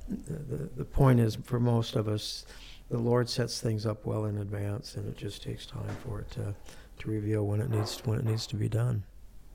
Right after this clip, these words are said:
Yeah. Well, I think we're about out of time here. Um, I know you've got some papers in front of you. I don't know if we had anything that you want to share, or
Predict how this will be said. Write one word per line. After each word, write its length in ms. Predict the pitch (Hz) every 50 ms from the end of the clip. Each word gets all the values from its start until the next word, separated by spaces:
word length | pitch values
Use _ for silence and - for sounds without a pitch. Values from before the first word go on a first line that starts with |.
| - -
Yeah. 220 | 120 113 113 113 110 - - - - - - - - - - - - - - - - - - - - - - -
Well, 440 | 131 131 135 151 180 196 190 - - - - - - - - - - - - -
I 80 | 120 113
think 220 | 127 160 180 180
we're 100 | 147 123
about 300 | 117 107 117 117 127 127
out 180 | 127 131 131 131
of 100 | 120 -
time 340 | - 120 117 123 165 214 190
here. 360 | 135 120 117 107 104 104 98 107 135
Um, 380 | - 110 107 107 110 110 110 110 - - - - - - - - - - - -
I 180 | - 123 120
know 140 | 117 120 135
you've 180 | 156 147 120 117
got 160 | 127 127 135
some 160 | - - 113
papers 440 | - - - 147 180 185 - 117 107
in 80 | 113 107
front 220 | - - 110 113
of 60 | 113
you. 80 | 123 123
I 20 |
don't 140 | 123 123 131
know 60 | 120
if 120 | 117 117 -
we 140 | 120 113 101
had 220 | 110 123 120 117
anything 420 | 120 120 113 113 113 - 117 117 117
that 100 | 117 117
you 120 | - 110 110
want 180 | 110 110 113 107
to 40 | 110
share, 480 | - - - 117 117 123 143 160 170
or 380 | 190 - - - 110 110 110